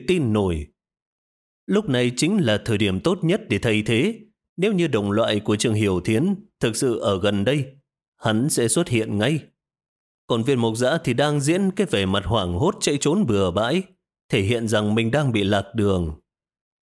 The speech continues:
Mặc dù cậu đang diễn cảnh sau khi giết người thì hoảng sợ chạy trốn, nhưng lại không thể chạy quá xa. Dù sao Đoàn Phong vẫn còn đang nằm sấp trên mặt đất,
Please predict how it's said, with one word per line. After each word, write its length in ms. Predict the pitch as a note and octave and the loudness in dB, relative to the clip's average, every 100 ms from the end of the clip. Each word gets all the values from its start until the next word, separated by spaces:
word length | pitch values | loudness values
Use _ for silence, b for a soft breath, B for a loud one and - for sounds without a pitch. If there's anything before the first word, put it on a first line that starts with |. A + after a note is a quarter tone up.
| _ _ | _ _
Mặc 120 | C#3+ B2+ | -4 0
dù 220 | B2 A#2+ | 0 0
cậu 260 | C3+ A#2 | 0 0
đang 200 | C3+ D3 | 0 0
diễn 240 | C#3 F3 G#3+ | 0 0 0
cảnh 320 | D3+ G2+ G2 | 0 0 0
sau 160 | - B2+ | -2 -2
khi 240 | C#3 A#2 | 0 0
giết 220 | D#3 G#3 | 0 0
người 220 | A2+ G#2 | 0 0
thì 120 | F#2 G#2 | 0 0
hoảng 280 | A2 F#2+ | 0 0
sợ 180 | F#2 A#2 | 0 0
chạy 240 | G#2+ A2 G#2 | 0 -2 0
trốn, 320 | A2+ B2 G#3 - - _ _ - | 0 2 0 -4 -20 _ _ -6
nhưng 200 | B2+ A#2 | -2 0
lại 160 | G#2 | 0
không 240 | A2+ B2+ G#2+ | -2 -2 0
thể 140 | G#2 | 0
chạy 220 | F2+ G#2 G2+ | 0 -2 -2
quá 220 | G#2+ B2 | -2 0
xa. 320 | - C3+ C#3 C3+ - _ _ _ - | -2 -2 -2 -6 -20 _ _ _ -4
Dù 160 | C3 B2 | -2 0
sao 160 | C#3+ | -2
Đoàn 280 | B2 A2 A2 | 0 -2 0
Phong 240 | C3 B2 B2 | -2 -2 -2
vẫn 160 | F3+ - | -2 0
còn 280 | A2 G2 G2 | 0 0 0
đang 180 | B2 | 0
nằm 200 | G#2 F#2+ | 0 -2
sấp 200 | - G3 - | -2 -4 0
trên 160 | C3 G#2 | 0 0
mặt 160 | F#2+ | 0
đất, 140 | A#2+ | -2